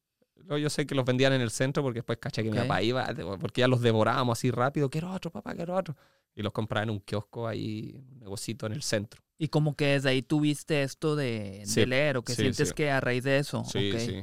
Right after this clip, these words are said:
Speaker 1: Después ya pasé a otra etapa. O sea, si yo algo recomiendo a los padres, porque me salvaron a mí la vida en cierta manera,
Speaker 2: Claro.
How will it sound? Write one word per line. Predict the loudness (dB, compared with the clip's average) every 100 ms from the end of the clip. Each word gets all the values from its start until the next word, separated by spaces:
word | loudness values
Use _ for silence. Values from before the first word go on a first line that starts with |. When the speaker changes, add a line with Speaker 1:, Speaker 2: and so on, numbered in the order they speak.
| -8
Speaker 1:
Después | -10 -4 0
ya | 2
pasé | 2 0 2
a | 2
otra | 2 2 0
etapa. | 0 0 0
O |
sea, | -2 -2
si | -4 -6 -2
yo | 2 4
algo | 4 2 2
recomiendo | 0 0 0 -2 -2 -2 -2
a |
los | -4
padres, | -6 -2 0 0 -2 -4 -8 -14
porque | -12 -8 -6
me | -4
salvaron | 0 6 6 6
a |
mí | 4 6 4 4
la | 2 4
vida | 6 6
en | 4
cierta | 4 4 4 2
manera, | 4 2 2 0 -4
Speaker 2:
Claro. | -2 -2 -2